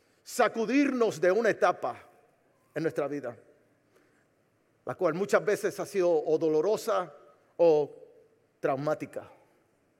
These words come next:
Y todos hemos deseado de cómo puedo comenzar una vida nueva. Y el problema es que muchas de las veces hemos buscado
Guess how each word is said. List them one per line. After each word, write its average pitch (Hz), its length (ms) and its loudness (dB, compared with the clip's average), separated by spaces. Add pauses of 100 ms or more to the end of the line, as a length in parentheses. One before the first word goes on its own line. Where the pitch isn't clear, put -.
(1500)
Y 190 80 -4
todos 254 420 6 (240)
hemos 262 320 4
deseado 208 720 4 (380)
de 208 140 6
cómo 254 260 2
puedo 254 260 4
comenzar 220 1120 0 (160)
una 226 240 4
vida 214 300 4
nueva. 175 600 2 (1300)
Y 202 100 0
el 247 120 8
problema 277 480 4
es 269 80 4
que 254 140 4
muchas 294 320 0
de 240 80 4
las 185 220 -2
veces 262 720 -2
hemos 247 240 4
buscado 226 680 0